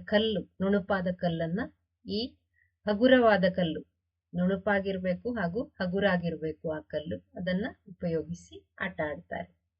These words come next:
ಮುಂದೇನಾಯ್ತು ನೋಡೋಣ. ಅಜ್ಜ ಮಕ್ಕಳೆಲ್ಲರೂ ಇಲ್ಲಿ ಆಟಕ್ಕೆ ಸಿದ್ಧರಾಗಿದ್ದಾರೆ.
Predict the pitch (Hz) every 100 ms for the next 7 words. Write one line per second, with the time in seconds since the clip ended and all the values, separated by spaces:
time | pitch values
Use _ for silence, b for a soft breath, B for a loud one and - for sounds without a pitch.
0 | _ _ _ _ - 214 196 196 180 165
1 | - 170 156 151 156 190 285 - _ -
2 | 170 170 - 240 320 208 - 180 175 170
3 | 185 269 - _ 170 170 233 - - 170
4 | 180 185 - 180 170 160 175 165 151 143
5 | 156 151 185 277